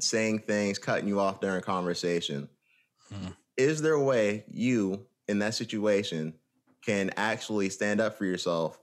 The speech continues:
Speaker 1: without looking like the aggressor? This happened to me in the past where I was being cut off. I decided not to be cut off anymore. And suddenly I was the aggressor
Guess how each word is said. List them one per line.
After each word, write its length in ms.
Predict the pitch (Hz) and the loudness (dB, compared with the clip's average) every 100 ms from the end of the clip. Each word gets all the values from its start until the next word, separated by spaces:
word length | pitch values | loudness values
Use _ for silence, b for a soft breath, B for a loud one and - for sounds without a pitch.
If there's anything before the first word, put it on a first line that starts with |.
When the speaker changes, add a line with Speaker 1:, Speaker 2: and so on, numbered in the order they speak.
| - | -6
Speaker 1:
without 520 | 95 95 101 98 71 | -2 0 2 0 0
looking 320 | 98 104 98 | 0 0 -2
like 220 | 92 85 - | -2 -4 -2
the 160 | 82 | -2
aggressor? 680 | 76 82 78 69 - - - - | -2 -2 -2 -4 -8 -12 -14 -10
This 200 | 90 95 | -6 -2
happened 400 | 92 92 85 80 | -2 -2 -4 -6
to 120 | 85 | -2
me 400 | 113 120 117 123 - | 0 2 0 -4 -6
in 80 | 92 | -4
the 80 | 87 | -2
past 580 | 104 98 98 95 - - | -2 0 0 -2 -6 -4
where 460 | 87 85 82 78 B B B | -2 0 0 -2 B B B
I 80 | 95 | 0
was 140 | 107 92 | 0 0
being 240 | 98 87 | -2 -2
cut 180 | 95 95 | 0 0
off. 360 | 117 107 107 - _ - | 2 0 -2 -12 _ -8
I 80 | 85 | -4
decided 380 | 82 82 80 82 | -2 0 0 0
not 180 | 120 - | 0 -2
to 80 | 87 | -4
be 80 | |
cut 180 | 80 82 | -2 0
off 200 | 78 80 | -2 -2
anymore. 500 | 78 73 76 76 76 _ _ _ | -4 -2 -2 -4 -6 _ _ _
And 140 | 95 95 | -4 -2
suddenly 640 | 117 110 95 85 82 82 - | 0 0 0 -2 -4 -6 -4
I 140 | 85 | -2
was 200 | 85 80 | 0 -2
the 160 | 76 76 | -2 -2
aggressor 560 | 71 76 76 - - | -2 -2 -2 -6 -10